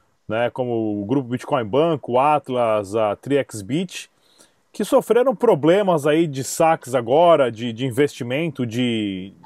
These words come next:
de K Y C, né, de conhecer o seu cliente, e outras até que de recuperação judicial agora, onde a própria lista, né, da, no caso aqui do, do Grupo Bitcoin Banco,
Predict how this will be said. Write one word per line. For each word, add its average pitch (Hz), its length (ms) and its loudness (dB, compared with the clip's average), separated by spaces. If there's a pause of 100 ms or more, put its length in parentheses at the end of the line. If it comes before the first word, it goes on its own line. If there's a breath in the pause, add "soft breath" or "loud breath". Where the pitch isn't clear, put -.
(160)
de 117 160 -10
K - 180 -2
Y 151 260 0
C, 170 300 -4
né, 147 120 0
de 117 100 -10
conhecer 147 400 -4
o 139 60 -2
seu - 160 -4
cliente, 160 560 -6 (580 soft breath)
e 156 80 4
outras 170 400 4
até 147 200 -2
que - 120 -8
de 160 100 0
recuperação 160 520 -2
judicial 147 500 2
agora, 160 440 4
onde 208 280 2
a 214 80 4
própria 214 520 0
lista, 156 500 -2
né, 151 260 -4 (120)
da, 101 420 -2
no 107 100 -8
caso 127 280 -2
aqui 135 160 -6
do, 120 180 0
do 113 100 -4
Grupo 139 240 -2
Bitcoin 135 380 -2
Banco, 160 460 -2